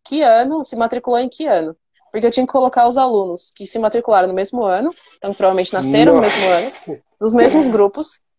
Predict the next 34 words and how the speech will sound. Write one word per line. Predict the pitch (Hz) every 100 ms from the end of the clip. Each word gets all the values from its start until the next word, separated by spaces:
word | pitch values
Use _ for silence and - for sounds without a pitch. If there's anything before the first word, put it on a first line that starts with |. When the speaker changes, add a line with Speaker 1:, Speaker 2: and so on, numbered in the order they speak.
| _ _ _
Speaker 1:
pra | 240 247
eles | 240 233
terem | 240 254
coragem | 247 214 233
de | 226
falar. | 285 381 330 - _ _ _
Porque, | 226 247
no | 254 339
geral, | 349 247 202 269 202
eles | 208
já | 208
são | 220 233
muito | 240 311
tímidos. | - 202 156 - - -
E | 196
as | 190
minhas | 220 220
aulas | 196 214
são | 233
de | 226
conversação. | - 220 220 269 - 196 160 _ _ _ _ _
Então, | 185 202 226 -
é, | - 226 233 202 170
é |
assim, | 220 - 196
é |
um | 208 294 _ _
parto | - 240 208 240 277 302 _ _ _ _
fazer | - 240 208 202 190 226 -
esses | - 226 233
alunos | 247 220 156
Speaker 2:
Eles | 143
Speaker 1:
falarem, | - 147 139 135
Speaker 2:
falarem. | 143